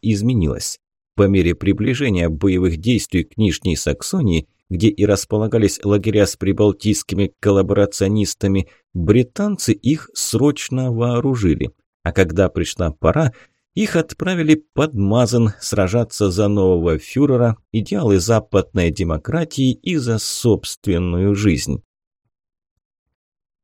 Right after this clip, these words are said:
Прибегая к услугам этих порядком потрёпанных эсэсовских дивизий, англичане видели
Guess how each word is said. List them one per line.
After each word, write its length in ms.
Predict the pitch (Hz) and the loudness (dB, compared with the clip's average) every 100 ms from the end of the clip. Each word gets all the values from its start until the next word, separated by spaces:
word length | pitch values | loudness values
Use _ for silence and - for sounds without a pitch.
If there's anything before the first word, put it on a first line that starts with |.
| _ _ - | _ _ -2
Прибегая 540 | 113 123 151 226 190 | 2 4 4 2 0
к 100 | - | 0
услугам 500 | 147 - 175 151 123 | 0 0 0 2 2
этих 440 | 123 127 110 - - | 0 0 -2 -4 -6
порядком 600 | - 107 143 131 - 98 85 | 0 2 2 -2 -2 -2 0
потрёпанных 720 | 90 - 120 117 101 87 104 | -2 0 -2 0 0 0 0
эсэсовских 920 | 92 - 101 - 82 - 98 85 82 | 0 2 0 0 -2 -2 -4 -4 -2
дивизий, 600 | 101 147 180 151 151 131 113 - | -2 -2 -2 2 4 4 -2 -2
англичане 640 | 113 120 139 - 190 170 | -2 -2 -4 -4 -4 -4
видели 420 | 151 170 151 151 | -4 -2 0 0